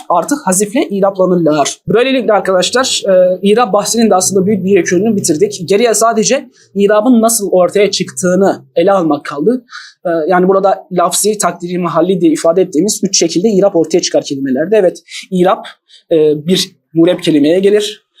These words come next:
Ondan sonra mureb kelimede bir duruma gelir ve bunun belli alametleri vardır. E, yani aslında sıralama şu şekilde oluyor.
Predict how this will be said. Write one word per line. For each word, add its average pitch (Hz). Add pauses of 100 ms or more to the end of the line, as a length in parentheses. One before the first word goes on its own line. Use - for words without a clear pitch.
(140)
Ondan 180
sonra 175 (180)
mureb 175
kelimede 160
bir 156
duruma 135
gelir 214 (240)
ve 202
bunun 196
belli 175
alametleri 147
vardır. 190 (340)
E, 170
yani 170
aslında 208
sıralama 196
şu 220
şekilde 151
oluyor. 110